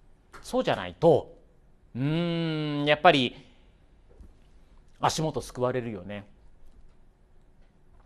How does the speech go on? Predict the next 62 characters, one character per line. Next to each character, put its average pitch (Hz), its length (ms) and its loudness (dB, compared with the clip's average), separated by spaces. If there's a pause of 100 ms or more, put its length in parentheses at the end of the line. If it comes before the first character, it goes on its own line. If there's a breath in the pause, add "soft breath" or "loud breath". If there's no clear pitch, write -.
(220)
す - 160 -12
く 156 100 0
わ 170 80 4
れ 180 80 2
た 185 100 2
く 175 100 -2
な 156 120 4
い 156 60 0
と 143 100 -2
こ 120 100 -2
ろ 120 60 0
で 107 80 2
足 107 220 0
元 135 180 -2
を 98 60 -2
パ 160 140 -2
ッ - 20 0
と - 160 -4
す - 100 -16
く 139 80 -4
わ 127 140 4
れ 135 80 0
る 117 100 -2
の 92 140 -6
は 120 240 4 (120)
嫌 127 300 2
じ 120 120 -10
ゃ 87 60 -12
な - 100 -16
い。 - 20 -16 (680 soft breath)
だ 143 140 6
か 147 100 8
ら、 120 360 6
ま - 40 -4
あ、 - 40 2
そ 240 100 4
の 247 100 6
辺 233 180 0
考 220 240 4 (100)
え 131 100 6
て、 170 480 4 (100)
え 165 60 2 (160)
ー、 170 80 0
各 175 300 -2
科 135 120 -4
目 143 260 -4
の 175 140 0
バ 113 120 2
ラ 113 140 2
ン 117 60 -6
ス、 131 160 -10
科 - 160 -6
目 202 320 -2
の 208 140 2
中 208 280 0
で 247 120 4
の 247 120 2
バ 110 140 4
ラ 107 140 2
ン 107 80 -10
ス - 180 -10
ね。 135 220 -6